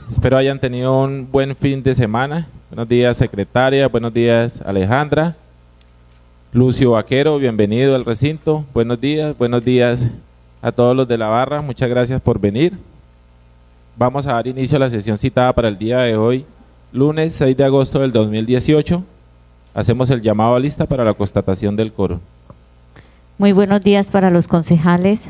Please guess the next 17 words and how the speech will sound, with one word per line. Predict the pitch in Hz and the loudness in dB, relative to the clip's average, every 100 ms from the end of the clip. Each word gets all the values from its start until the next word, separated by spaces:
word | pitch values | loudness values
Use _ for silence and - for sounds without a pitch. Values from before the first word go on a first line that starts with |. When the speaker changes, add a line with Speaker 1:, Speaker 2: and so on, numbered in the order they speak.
| - | -10
Speaker 2:
Buenos | - 185 180 170 | 0 2 2 2
días | 180 175 180 | 2 2 2
para | 190 170 | 2 2
el | 165 | 2
señor | 165 160 156 | 0 2 2
Lucio | 170 170 165 | 2 2 2
Vaquero, | 160 156 156 | 2 0 0
que | 165 | 0
nos | 165 - | 0 0
acompaña | - 156 156 156 | -2 0 0 2
el | 165 | -2
día | 156 165 | 2 2
de | 165 151 | 4 4
hoy, | 170 202 | 2 0
y | 180 | 0
la | 170 | 0
comunidad. | 160 151 151 147 147 135 135 | 2 2 2 4 4 2 0